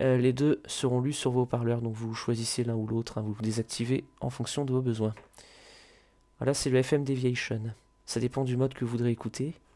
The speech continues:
Si c'est le D M R, par exemple, il est de cinq point quatre, plus ou moins. Donc, vous mettez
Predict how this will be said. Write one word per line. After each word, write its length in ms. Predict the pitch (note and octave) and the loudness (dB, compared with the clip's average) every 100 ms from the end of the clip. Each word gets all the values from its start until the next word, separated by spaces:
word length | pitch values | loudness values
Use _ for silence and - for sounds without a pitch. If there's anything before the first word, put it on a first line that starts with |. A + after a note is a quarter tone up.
| _ - - _ _ _ _ - | _ -20 -20 _ _ _ _ -10
Si 140 | C3+ | -4
c'est 160 | - C3+ | -2 0
le 60 | |
D 100 | B2 | 4
M 200 | A#2 A2+ | 4 6
R, 120 | B2+ | 2
par 100 | B2+ A#2 | 2 2
exemple, 520 | A2 A#2+ B2+ C#3+ - _ _ _ - | 2 0 0 -4 -6 _ _ _ -6
il 80 | C3 | -4
est 60 | |
de 100 | B2+ | -2
cinq 240 | B2 C3+ B2+ | 2 2 2
point 160 | B2 | -2
quatre, 300 | - C3 C3 | -2 -4 -4
plus 240 | - B2 A2+ | -8 -4 0
ou 40 | |
moins. 140 | A#2 C3+ | 2 2
Donc, 140 | A#2+ | 0
vous 80 | A2+ | -2
mettez 360 | A2+ - C#3 | -2 -4 -8